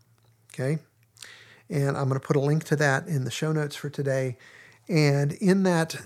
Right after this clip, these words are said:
um, in that little essay, uh,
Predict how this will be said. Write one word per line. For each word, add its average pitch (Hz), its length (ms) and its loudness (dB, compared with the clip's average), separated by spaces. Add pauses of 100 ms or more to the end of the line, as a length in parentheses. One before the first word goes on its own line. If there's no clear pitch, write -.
(140)
um, 127 420 -4 (120)
in 190 460 -2
that 170 200 2
little 165 200 4
essay, 135 720 0 (400)
uh, 156 260 -8